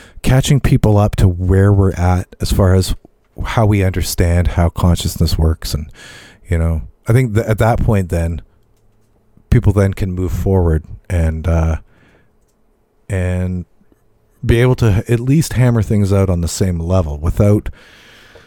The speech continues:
without the m-, constant time that's wasted in,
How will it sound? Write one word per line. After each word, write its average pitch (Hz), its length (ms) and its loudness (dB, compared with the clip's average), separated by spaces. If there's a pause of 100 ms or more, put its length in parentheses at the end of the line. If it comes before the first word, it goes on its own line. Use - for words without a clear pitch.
(960)
without 135 300 -6
the 127 80 -6
m-, 113 220 -4 (120)
constant 123 720 2
time 113 440 2
that's 92 200 -2
wasted 98 720 -2
in, 80 400 -6